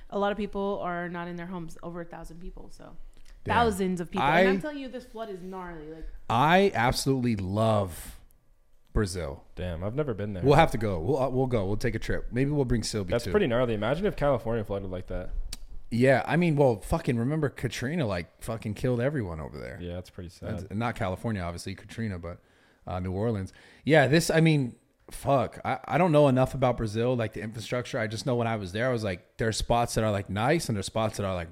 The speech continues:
Speaker 2: really
Speaker 3: Like the
Speaker 2: fucked
Speaker 3: favel-,
Speaker 2: up.
Speaker 3: like, favelas,
Speaker 2: Like,
Speaker 3: like,
Speaker 2: really fucked
Speaker 3: super
Speaker 2: up.
Speaker 3: sketch out there.
Speaker 2: Um, but it's interesting. The interesting thing about Brazil is, like,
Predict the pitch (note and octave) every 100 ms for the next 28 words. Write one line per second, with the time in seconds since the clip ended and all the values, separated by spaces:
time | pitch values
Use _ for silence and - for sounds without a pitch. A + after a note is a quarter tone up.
0 | F2+ F#2+ A2 G#2 - B2 F2 A2 C3+ C3
1 | A2 A#2 G#2 G#2 G#2+ A#2+ G#2 B2+ C#3+ B2+
2 | - F#2+ A2 F2+ G2 - A2 G2+ G2+ G2
3 | - G2+ G2+ _ C3+ B2+ A#2 F3 - A#3+
4 | C4+ G#3+ C#3+ D#3 F#3+ - C4 A#3 F#3 D3+
5 | B2 C#3 G3 D#3+ A#2+ A#2+ A2+